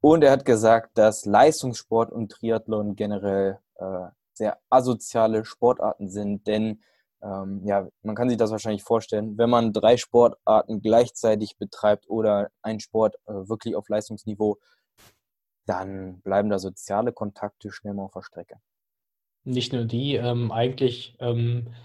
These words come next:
Speaker 2: konnte man das Ganze so einbinden, dass das Trainingslager auf, äh, was auch immer, Fuerteventura als Radfahrerguide bestritten wurde. Also sehr coole Fakten auf jeden Fall, wie du kannst, wenn du willst. So,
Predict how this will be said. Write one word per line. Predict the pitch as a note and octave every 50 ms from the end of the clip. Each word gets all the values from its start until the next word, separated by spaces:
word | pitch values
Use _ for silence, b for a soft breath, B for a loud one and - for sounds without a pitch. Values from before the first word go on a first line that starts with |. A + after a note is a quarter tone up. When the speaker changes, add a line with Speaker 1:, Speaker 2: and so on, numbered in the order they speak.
| B B B B _
Speaker 2:
konnte | - - C#3 C#3 D#3
man | C#3+ C#3 C3+ C3+
das | C3+ C3+ C3 - - - _
Ganze | C3 B2 C3+ C3+ - B2+
so | A#2+ A#2+ C3 C#3
einbinden, | B2 B2+ B2+ C3 B2+ C3+ C3 C3 C3+ C3+ C3+
dass | C3+ A#2+ -
das | - C3 B2
Trainingslager | - - - C#3 B2+ B2+ A#2+ - C3 B2 B2 B2 A#2+ B2 B2 B2+ B2 A2+
auf, | G#2 A#2+ A#2+ A#2+ A#2 - - -
äh, | - B2 A#2 A2+ G#2+ A2
was | A#2 A#2+ A#2+ C#3
auch | A#2+ -
immer, | B2 B2 B2+ B2+ B2+ B2+ B2+ A#2+
Fuerteventura | A#2+ - - C3 B2+ - C3 A#2+ B2 A#2+ - C#3+ C#3 C3+ C3+ B2+
als | A#2+ A#2 - -
Radfahrerguide | D3 C3 - - D3 C3+ B2+ B2+ A#2+ - B2+ B2+ C3 C3
bestritten | - C3+ C3 - - C3+ - C#3 B2
wurde. | B2 A#2 A#2+ A#2+ A#2+ A#2+ A#2+ A#2+ B B B B B B
Also | - A#2 A2+ A2+ A#2 A#2
sehr | A#2 C3+ D3
coole | C#3+ - D3+ C#3+ C#3 C#3 C#3 C#3 C#3+ C#3 -
Fakten | - - D3 C#3+ - D3+ C3+
auf | B2+ -
jeden | C3+ C3 B2+
Fall, | A#2 C3 B2 A#2+
wie | B2+
du | A#2+ B2 A#2
kannst, | A#2 - B2+ B2 C3 C3 B2+ - - - -
wenn | - A#2 A#2 A#2
du | A#2 G#2+
willst. | G#2+ G#2+ G#2+ G#2+ - - - B B B B B B B B B
So, | - - F#3+ D#3+ - -